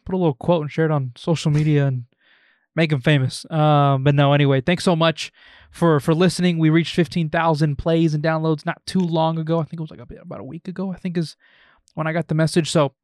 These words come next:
thank you so much for that. We just wanted to come on and talk about something that we hadn't talked about yet with this series, and, and the, the, the ability to be a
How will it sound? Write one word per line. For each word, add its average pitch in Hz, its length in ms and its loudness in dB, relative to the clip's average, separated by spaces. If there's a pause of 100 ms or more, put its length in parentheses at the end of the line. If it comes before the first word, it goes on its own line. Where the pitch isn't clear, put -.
(300)
thank 165 160 2
you 165 60 4
so 151 180 0
much 143 180 0
for 143 120 2
that. 135 220 2
We 131 60 -4
just - 120 -10
wanted 139 140 2
to 127 60 -4
come 131 160 -2
on 135 220 0
and 131 120 -6 (840)
talk 226 160 -2
about 254 160 0
something 240 220 0
that 214 120 0
we 202 100 2
hadn't 208 200 0
talked 220 220 0
about 214 180 2
yet 170 140 2
with 151 100 2
this 147 140 2
series, 139 340 2
and, 139 100 -2
and 135 140 -4
the, 139 300 -2
the, 147 340 -8
the 156 60 -4
ability 170 380 2
to 151 120 -4
be 143 180 0
a 131 240 0